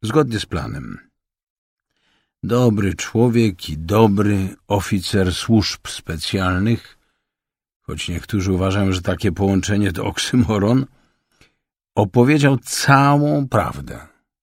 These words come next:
tak jak ją zapamiętał i przeżył osobiście.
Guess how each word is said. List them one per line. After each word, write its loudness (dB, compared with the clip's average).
tak 0
jak -4
ją 0
zapamiętał -2
i -4
przeżył -2
osobiście. -6